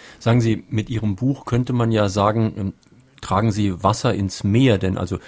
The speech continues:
hier im Saarland wird sowieso über kaum etwas so viel geredet wie über das Essen, aber jedes Jahr erscheinen wirklich Dutzende von Kochbüchern, die <laughs> kommen mir zum Teil auch auf den Tisch und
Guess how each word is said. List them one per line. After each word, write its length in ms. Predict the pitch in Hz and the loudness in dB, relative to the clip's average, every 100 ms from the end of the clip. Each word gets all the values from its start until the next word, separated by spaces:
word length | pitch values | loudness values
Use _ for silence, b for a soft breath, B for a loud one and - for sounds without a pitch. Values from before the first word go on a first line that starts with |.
| B | B
hier 120 | - | 0
im 80 | 117 | 2
Saarland 400 | 92 98 117 104 | 4 4 4 2
wird 100 | 104 | -2
sowieso 320 | 107 92 92 | -4 -2 0
über 160 | 117 101 | 2 0
kaum 260 | - 104 110 | 0 -2 -2
etwas 260 | - 98 | -4 -6
so 80 | 101 | -6
viel 200 | - 110 | -8 -6
geredet 460 | 101 92 101 117 110 | -4 -2 -2 -4 -6
wie 60 | |
über 120 | 104 | -4
das 200 | 92 90 - | -4 -6 -4
Essen, 340 | 113 - 117 | -4 0 -2
aber 260 | 95 95 92 B B | 0 -2 -2 B B
jedes 320 | - 107 117 - | -2 0 0 0
Jahr 140 | 101 | -2
erscheinen 440 | 95 - 98 98 | -2 -4 -2 -2
wirklich 320 | 101 101 101 - | -2 -4 -8 0
Dutzende 600 | 190 185 - 95 85 85 | 0 0 -4 -6 -6 -8
von 280 | - 90 | -6 -6
Kochbüchern, 720 | - 131 - - 101 92 101 92 | -2 -2 -4 -6 -6 -4 -4 -4
die 80 | 95 | -6
<laughs> 0 | |
kommen 280 | - 143 | -6 0
mir 120 | 113 95 | 0 0
zum 160 | 95 | -2
Teil 180 | 98 98 | -2 -2
auch 140 | 104 | -2
auf 140 | 101 - | -2 -6
den 140 | 92 | -10
Tisch 320 | - 139 - | -4 -4 -4
und 180 | - 98 | -4 -4